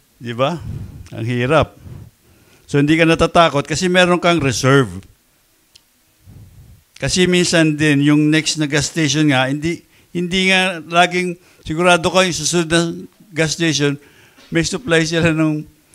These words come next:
minsan diesel yung available lang, eh. So, paano yun? Disgrasya ka na nun. Kaya ang mga sasakyan, mapansin mo, meron sign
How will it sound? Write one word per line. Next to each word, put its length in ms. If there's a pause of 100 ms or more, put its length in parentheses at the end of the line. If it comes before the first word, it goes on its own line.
(120)
minsan 320
diesel 400
yung 160
available 480
lang, 160
eh. 140 (100)
So, 560
paano 240
yun? 320
Disgrasya 560
ka 80
na 160
nun. 400 (1400)
Kaya 240
ang 80
mga 160
sasakyan, 560
mapansin 420
mo, 140
meron 320
sign 420